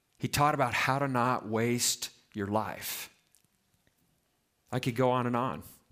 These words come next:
but you get the point. Jesus teaches, and he teaches wisdom about all sorts of things that make a big difference to our lives, all sorts of things that we care deeply about.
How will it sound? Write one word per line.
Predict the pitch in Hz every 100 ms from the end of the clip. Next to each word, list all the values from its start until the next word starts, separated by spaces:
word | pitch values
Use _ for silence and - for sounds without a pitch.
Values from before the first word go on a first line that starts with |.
| _ -
but | -
you | -
get | 135
the | -
point. | 131 123 117 - - _ - - _ _ -
Jesus | - 135 143 127 107 - - - _ -
teaches, | - 131 131 - 104
and | 123
he | 117
teaches | - 139 131 110
wisdom | 104 120 131 131 113
about | 110 123 113
all | 139 147 156
sorts | - 139 143 123
of |
things | - 123 110 104 - - - -
that | 117
make | 123
a | 120
big | 101 143 135
difference | 117 123 123 110 -
to | -
our | 110
lives, | 107 110 113 101
all | 127
sorts | 139 - 147 147 143
of | 117
things | 123 107
that | 117
we | 113
care | - 120
deeply | 107 117 117 107
about. | 101 104 95 62 -